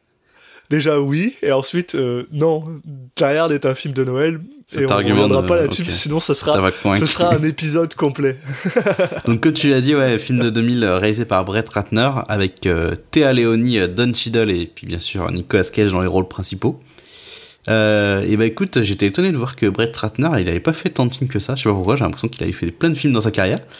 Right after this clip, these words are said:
Speaker 2: mais en fait, euh, non, pas tant que ça. Donc, euh, on peut citer, bah, évidemment, dans les plus connus, euh, Rush Hour, euh, Dragon, Dragon Rouge, donc, euh, le,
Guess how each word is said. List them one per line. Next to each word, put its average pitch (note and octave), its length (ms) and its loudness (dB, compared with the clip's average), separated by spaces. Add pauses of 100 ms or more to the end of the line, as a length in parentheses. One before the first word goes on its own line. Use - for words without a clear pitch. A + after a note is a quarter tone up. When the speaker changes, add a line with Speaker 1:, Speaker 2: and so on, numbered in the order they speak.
(640)
Speaker 2:
mais G2+ 120 0
en F#2+ 80 0
fait, C3 300 -2
euh, F2+ 380 4
non, F2+ 220 0 (200)
pas F3 100 0
tant D#3 140 0
que - 80 -8
ça. - 340 -2 (800)
Donc, F#2 220 -2
euh, F#2 120 4
on F2+ 140 0
peut - 100 -4
citer, - 320 0
bah, F2 160 2
évidemment, F2+ 380 2
dans G2+ 100 2
les A2 100 2
plus B2+ 140 -2
connus, B2 300 2
euh, G2+ 120 2
Rush G#2 280 0
Hour, G#2 520 2
euh, F#2 260 2
Dragon, G2 440 0
Dragon G#2 400 0
Rouge, A2 320 0
donc, F#2 240 -2
euh, F2+ 100 2
le, F2 260 -2